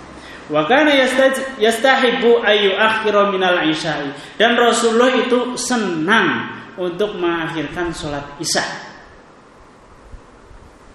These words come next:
Ya. Tad'unahal atamata, yang mana sudah mencapai gelap. Ya, yang dia itu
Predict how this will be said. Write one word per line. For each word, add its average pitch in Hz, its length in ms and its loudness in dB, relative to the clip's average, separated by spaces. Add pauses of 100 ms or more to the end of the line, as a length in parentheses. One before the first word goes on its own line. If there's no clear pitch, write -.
(320)
Ya. 131 160 -14 (840)
Tad'unahal 214 1300 2
atamata, 208 1000 2 (920)
yang 196 320 -2
mana 208 320 4
sudah 202 400 0
mencapai 185 800 -2
gelap. - 560 0 (880)
Ya, 120 280 -10
yang 156 440 -2
dia 147 320 -2
itu 190 280 0